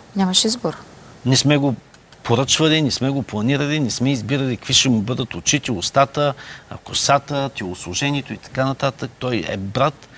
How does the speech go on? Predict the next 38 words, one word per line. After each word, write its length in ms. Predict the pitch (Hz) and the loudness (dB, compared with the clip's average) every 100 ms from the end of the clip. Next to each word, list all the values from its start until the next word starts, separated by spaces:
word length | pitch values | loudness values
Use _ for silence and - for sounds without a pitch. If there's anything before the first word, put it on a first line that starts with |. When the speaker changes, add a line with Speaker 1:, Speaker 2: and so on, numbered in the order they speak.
| - - | -20 -8
Speaker 2:
и 60 | 107 | 0
ние 120 | 131 | 0
сме 160 | - 113 | 2 -2
избрали 340 | 90 110 120 | -2 -2 0
да 100 | 131 | -2
го 100 | 131 | -2
обичаме. 460 | 135 151 - 131 95 - - - - | -2 0 0 0 -4 -12 -20 -20 -6
Обичаме 420 | 104 131 147 143 | -2 2 4 4
родителите 540 | 147 143 175 170 160 - | 4 2 2 0 -2 -6
си. 220 | - - - - - - - - | -6 -8 -20 -20 -20 -20 -20 -8
Независимо 500 | 117 101 117 - 151 | -4 0 0 0 -2
какви 240 | 147 131 151 | -4 -6 -4
са, 140 | - | -4
ние 100 | 98 | -2
ги 120 | 101 117 | -2 -2
обичаме. 420 | 110 - 143 95 - - - - - - - - - - | -2 -2 -4 -6 -12 -20 -20 -20 -20 -20 -20 -20 -20 -12
Защото 360 | - 123 110 113 | -2 -2 0 -2
любовта 320 | 98 95 - | -2 -2 0
е 40 | |
избор. 420 | 123 131 143 156 - - - - - - - - - - - - - - - | 0 0 -2 -4 -6 -12 -20 -20 -20 -20 -20 -20 -20 -20 -20 -20 -20 -20 -18
Така 200 | - 135 | -2 0
че 140 | - 117 | 2 0
любовта, 340 | 107 104 180 | 0 0 0
която 260 | 165 165 - | 2 0 2
сме 120 | 139 | 0
избрали, 360 | 107 131 160 | 2 2 2
е 40 | 135 | 0
точно 360 | - 160 165 | -2 -4 -2
толкова 360 | 135 151 139 120 | -2 -4 -2 -4
силна, 360 | - 151 165 151 | 0 0 0 -2
колкото 380 | - 147 - 127 | 0 -2 -2 -6
е 40 | |
силна 400 | 110 - 151 151 | -4 -2 0 0
любовта, 440 | 110 107 107 - 156 | 0 -2 -4 -6 -8
която 380 | - 110 110 - | -4 -6 -6 -6
сме 280 | 139 147 147 - - - - | -2 -4 -4 -16 -20 -20 -8
и 100 | - | -8
почувствали. 640 | - 160 - - - 90 | -6 -4 -2 -2 -2 -4